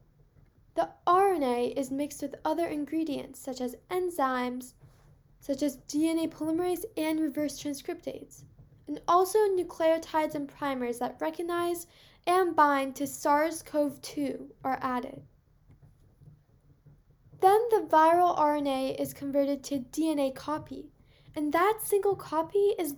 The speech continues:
then converted into millions of copies using P C R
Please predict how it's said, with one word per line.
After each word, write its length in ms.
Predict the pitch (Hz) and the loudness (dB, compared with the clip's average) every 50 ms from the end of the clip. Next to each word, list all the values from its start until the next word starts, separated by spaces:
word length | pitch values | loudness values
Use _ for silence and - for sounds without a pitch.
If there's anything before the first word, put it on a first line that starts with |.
| - - | -2 0
then 240 | 349 359 381 392 392 | 2 2 2 0 -2
converted 500 | - - 370 339 311 330 330 311 339 330 | -4 -6 -6 -4 -4 -4 -4 -4 -6 -6
into 220 | 320 294 - 311 | -6 -6 -6 -4
millions 640 | 311 302 302 302 302 320 330 339 330 330 320 320 285 | -4 -4 -2 -2 -2 -2 -2 -2 -2 0 -2 -2 -2
of 140 | 311 302 - | -2 -6 -6
copies 640 | - - 311 320 330 320 285 262 247 247 247 - | -8 -4 -2 -2 -2 -2 -2 -4 -4 -4 -4 -6
using 260 | 269 262 277 277 269 | -6 -6 -6 -8 -10
P 240 | 262 - - - 349 | -12 -12 -8 -8 -8
C 240 | 339 - - 392 381 | -6 -2 2 2 4
R 300 | 349 330 330 339 349 | 4 4 2 2 -2